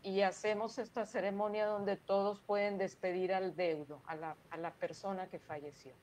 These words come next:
Eso es lo que hacemos. Hay personas que no pueden trabajar en grupo por sus características y claro que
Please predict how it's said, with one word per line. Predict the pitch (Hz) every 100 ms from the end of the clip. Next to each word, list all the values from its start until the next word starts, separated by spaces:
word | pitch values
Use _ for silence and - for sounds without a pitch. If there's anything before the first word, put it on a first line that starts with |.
| _ _ _ - - -
Eso | 175 175 196
es | 185
lo | 180
que | 170
hacemos. | 151 - 165 156 - - -
Hay | - 208
personas | 240 254 254 254 233 226 220
que | - 185
no | 180
pueden | - 202 202 196
trabajar | - 170 160 190 185
en | 190
grupo | 185 190 185 175 175
por | 175 151
sus | - 151
características | - 135 160 - 165 180 190 - - 127 123 - - - - -
y | 185 190 190
claro | - 190 196 196 196 220
que | - 175 156